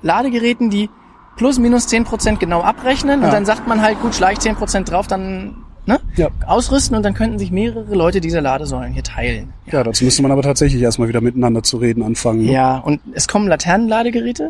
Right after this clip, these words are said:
Speaker 1: die
Speaker 2: Mhm.
Speaker 1: sind, machen zwei Kilowatt.
Speaker 2: Mhm.
Speaker 1: Das heißt, die machen vierundzwanzig Kilo, naja, so ungefähr hundert Kilometer über Nacht, wo die Karre da eh steht. Und was anderes brauchst du eigentlich? Also du brauchst entweder super Schnellladesäulen für den, der sofort wieder weg muss, oder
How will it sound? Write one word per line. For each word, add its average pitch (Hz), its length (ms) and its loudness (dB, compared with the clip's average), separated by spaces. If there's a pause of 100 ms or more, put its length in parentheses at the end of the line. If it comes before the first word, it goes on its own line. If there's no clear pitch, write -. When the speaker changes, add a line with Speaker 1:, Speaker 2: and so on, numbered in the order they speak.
(120)
Speaker 1:
die - 160 2
Speaker 2:
Mhm. 175 60 4
Speaker 1:
sind, - 320 -2
machen 170 220 -4
zwei 151 200 -4
Kilowatt. 233 560 -4
Speaker 2:
Mhm. 131 180 -6 (220)
Speaker 1:
Das - 200 0
heißt, 175 260 0
die 175 80 -2
machen 170 420 -4 (1200)
vierundzwanzig 156 440 -4
Kilo, 190 180 -6
naja, 214 320 2
so 214 100 4
ungefähr 240 600 2
hundert 233 320 2
Kilometer 196 460 0
über 143 160 -2
Nacht, 160 280 -2
wo 190 60 0
die 190 80 -2
Karre 180 300 -4
da 147 180 -4
eh 147 140 -6
steht. - 400 -10
Und 143 100 -2
was 165 80 2
anderes 202 240 2
brauchst 180 320 -6
du - 80 0
eigentlich? 127 580 -8
Also 160 140 2
du 175 60 2
brauchst 180 160 0
entweder 202 300 2
super 220 260 0
Schnellladesäulen 214 680 0
für 180 220 -2
den, 175 220 -2
der 165 120 2
sofort 165 220 -4
wieder 147 100 2
weg 170 140 0
muss, - 320 -2
oder 214 320 0